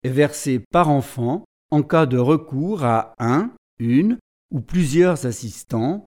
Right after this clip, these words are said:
maternels agréés ou à une microcrèche. Il est versé par famille pour le recours à un, une ou plusieurs gardes d'enfants à domicile. Le C M G est versé aussi longtemps que dure la garde de votre enfant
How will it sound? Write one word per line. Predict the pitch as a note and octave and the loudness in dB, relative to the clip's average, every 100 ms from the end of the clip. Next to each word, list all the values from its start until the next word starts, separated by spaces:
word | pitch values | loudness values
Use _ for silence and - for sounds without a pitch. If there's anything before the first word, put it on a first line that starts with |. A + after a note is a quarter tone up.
| - | -16
maternels | A#2+ G#2 G#2+ G2 G2+ G#2 C3 F#3+ - _ _ | -14 -10 -8 -6 -4 -4 -4 -6 -12 _ _
agréés | C#3 C#3 A2+ A#2+ G#2 A2 F3 _ _ - | -2 0 0 0 0 -2 -6 _ _ -4
ou | E3 D3 | 2 4
à | D3 | 4
une | F3+ B2 | 4 4
microcrèche. | A#2 C3+ - C3+ - G#2+ F#2+ - - _ _ _ _ - | 2 0 0 -2 -2 -6 -6 -10 -20 _ _ _ _ -2
Il | C#3 | 2
est | C3+ | 4
versé | C#3+ D3 - C3+ | 4 2 0 -2
par | C#3 B2 | 0 -4
famille | C3+ A#2+ C3 F#3 D4+ - | -2 0 2 0 -4 -8
pour | - A#2 | -4 0
le | B2 | 2
recours | C3+ C3 C#3+ G#3 A#3 | 0 -2 -4 -4 -2
à | A#2 A2+ - | -2 -2 -4
un, | A#2 C3+ G#3+ - - | -4 -4 -6 -10 -8
une | A2 E3+ A3+ - _ _ | -4 -2 -4 -10 _ _
ou | D3 | -10
plusieurs | A2+ F3 G3 C#3+ F3 C#3 G2+ | -6 -2 0 2 4 4 0
gardes | G#2+ D#3 F3+ D3 G#2+ A2 | 2 2 2 -4 -6 -4
d'enfants | G#2+ A#2 A2+ A#2+ B2+ E3+ _ _ - | -2 -2 -4 -4 -4 -6 _ _ -2
à | C#3+ | 2
domicile. | C#3+ D3+ D3 - G#2+ - - _ _ _ _ _ - | 4 2 0 -6 -10 -10 -16 _ _ _ _ _ -4
Le | C3 | 0
C | C3+ F#3+ | 2 4
M | F3+ B2+ | 4 4
G | G#2 C3 F#3+ - _ - | 2 0 -2 -6 _ -8
est | |
versé | A#2+ D#3 E3 - F3+ | 0 0 0 -2 -2
aussi | A#2+ - A3+ | -2 -6 -2
longtemps | A3 E3 - E3+ A3+ | 0 0 0 0 0
que | A3+ | -2
dure | C3+ B2+ C3 | -2 0 0
la | A2+ | -2
garde | G#2 D#3 E3+ C#3+ | 0 2 2 -2
de | A2+ A2 | -4 -4
votre | G#2+ - | -6 -6
enfant | A2 G2+ D3+ F3 F#3+ | -8 -6 -4 -4 -4